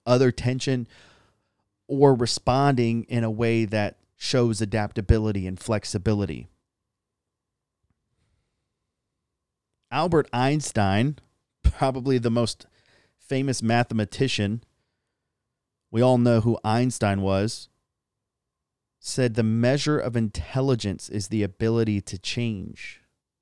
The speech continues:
I think he realized how change and the ability to be flexible and adaptable shows a level of intelligence, not just in I Q, but in E Q, emotional intelligence.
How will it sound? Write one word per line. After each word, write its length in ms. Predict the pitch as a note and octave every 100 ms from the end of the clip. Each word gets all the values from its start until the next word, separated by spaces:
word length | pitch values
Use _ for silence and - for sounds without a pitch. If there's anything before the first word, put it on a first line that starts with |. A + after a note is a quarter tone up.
| _ _ _ _ _ _ -
I 40 |
think 180 | - D3+
he 100 | E3
realized 960 | B2+ G2+ A2 C3+ C3+ G#2+ G2 G2+ G2 - -
how 520 | A2+ A2+ A2 G2+ G2+ _ _ _ _ _ _ _ _
change 640 | - - C3 C3 A2 F#2+ G2+
and 140 | G2+
the 120 | G#2+
ability 460 | G2+ G#2 A2+ A#2+ A#2
to 100 | G#2
be 140 | G2+
flexible 760 | G2 - A2+ A#2 - A2+ G2 F#2+
and 80 | F#2+
adaptable 840 | F2+ - G#2+ A2+ - F#2+ F2 F2 - _ _
shows 760 | - - - A#2+ B2 B2 B2 -
a 160 | - G2+
level 600 | G2+ G2+ A2+ A2 F#2+ F#2
of 160 | G2 F#2+
intelligence, 800 | F#2 - - C3 B2 F#2+ E2+ -
not 240 | A#2 -
just 320 | - C3 - -
in 180 | G#2+ -
I 240 | G2 A2 C3+
Q, 340 | - G#2+ G2+
but 180 | F#2+ G#2
in 160 | G#2+ G#2+
E 180 | B2 C3+
Q, 420 | - - A1 A1+ - _ _ _ _ _ _ G#2+
emotional 580 | G#2 A2+ C#3 A#2+ G2
intelligence. 840 | D#2+ - - C#2 - G#1+ - -